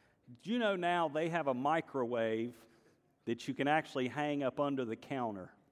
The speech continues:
Did y'all know that? <laughs> I know what you're thinking. It's been around a long time, preacher. Yeah, well, we discovered it.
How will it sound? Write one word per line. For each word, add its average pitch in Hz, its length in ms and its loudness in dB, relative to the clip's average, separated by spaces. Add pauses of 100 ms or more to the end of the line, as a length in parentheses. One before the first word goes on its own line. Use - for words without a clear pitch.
(1700)
Did 127 140 -4
y'all 208 160 6
know 202 200 8
that? 180 420 4 (600)
<laughs> - 440 -20
I - 500 2
know 254 120 8
what - 120 2
you're 185 80 -2
thinking. 180 320 6 (220)
It's - 100 -20
been 196 160 6
around 208 300 10
a 190 40 10
long 202 440 10
time, 170 400 4
preacher. 175 360 6
Yeah, 190 220 12
well, 202 140 10
we 285 160 8
discovered 285 640 10
it. - 280 2